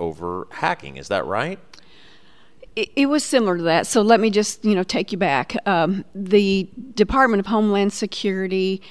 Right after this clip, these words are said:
Speaker 2: has made a statement, um, after the election, uh, that there were no credible threats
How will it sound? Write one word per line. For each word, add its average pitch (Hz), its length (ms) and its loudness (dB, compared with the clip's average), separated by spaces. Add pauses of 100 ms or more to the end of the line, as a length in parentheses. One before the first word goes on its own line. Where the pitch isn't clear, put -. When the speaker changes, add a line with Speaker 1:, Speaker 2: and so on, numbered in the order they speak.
(160)
Speaker 2:
has 202 340 0
made 220 280 4
a 208 80 4
statement, 165 880 -2
um, 165 400 -4 (280)
after 214 400 2
the 208 120 0
election, 185 580 -4 (540)
uh, 160 200 -4 (100)
that 190 360 0
there 208 260 4
were 202 280 4
no 190 240 4
credible 180 800 -2
threats 180 640 -4